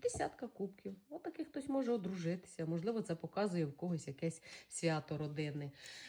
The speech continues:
Е, досконале щастя, да? Тобто всі радіють, всі на позитиві, всі святкують, всім приємно, всім комфортно. А неділя, приємні емоції. Є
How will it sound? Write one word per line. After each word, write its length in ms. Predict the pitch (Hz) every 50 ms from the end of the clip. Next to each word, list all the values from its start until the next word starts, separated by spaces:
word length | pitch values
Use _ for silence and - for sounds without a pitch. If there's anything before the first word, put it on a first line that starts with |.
| - - -
Е, 920 | - - 151 147 147 143 143 143 139 - - 62 57 - - - - - - - -
досконале 640 | - 202 233 220 - - 240 233 220 208 190 196 190
щастя, 540 | - - - 160 147 143 - - - 151
да? 320 | 147 160 208 233 254 262 254
Тобто 300 | 262 - 165 - - 175
всі 300 | 165 - - - 277 285
радіють, 560 | 247 226 202 165 151 170 180 180 185 190 -
всі 200 | - - - 247
на 120 | 254 247 220
позитиві, 720 | 175 190 190 170 170 180 165 - 165 165 165 160 170 175
всі 240 | 165 - - 226 254
святкують, 760 | - - 226 226 220 226 - - 170 170 170 170 170 165 -
всім 260 | - - 165 180 208
приємно, 600 | - - 240 240 226 208 190 185 185 190 190 196
всім 300 | 190 196 - 156 165 170
комфортно. 760 | - 226 240 254 262 - 196 190 190 175 - 202 196 190 185 - - - - - - -
А 200 | - 240 294 302
неділя, 640 | 294 240 180 170 160 190 220 262 269 247 226 214 208
приємні 680 | 208 - 185 185 202 202 196 175 170 165 165 165 160 -
емоції. 840 | 170 170 190 220 247 269 269 269 - 240 233 233 240 240 240 214 - - - _ _ _ _ _ _ _ _ _ _ _ _ _ _ _ _ - - - 196
Є 340 | 165 151 165 196 190 180